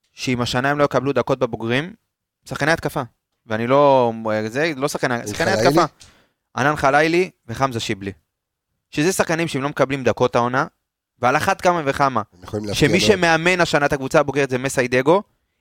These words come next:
Speaker 1: אם הם לא יקבלו דקות העונה, זה פשע של המועדון.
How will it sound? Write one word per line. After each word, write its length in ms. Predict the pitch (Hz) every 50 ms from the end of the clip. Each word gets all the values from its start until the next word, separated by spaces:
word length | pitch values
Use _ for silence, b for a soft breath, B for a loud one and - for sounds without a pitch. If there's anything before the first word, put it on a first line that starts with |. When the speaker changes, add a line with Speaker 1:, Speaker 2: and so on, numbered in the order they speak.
| _ _
Speaker 1:
אם 100 | 175 170
הם 100 | 170 175
לא 80 | 175 202
יקבלו 320 | 226 - 220 196 185 196
דקות 340 | 185 170 156 - 170 170 -
העונה, 320 | 165 160 165 165 180 208 233 226 - _ _ _ _ _
זה 160 | 117 113 131
פשע 340 | - _ 196 202 190 - 180
של 180 | - 156 131
המועדון. 420 | 120 120 120 120 120 120 120 113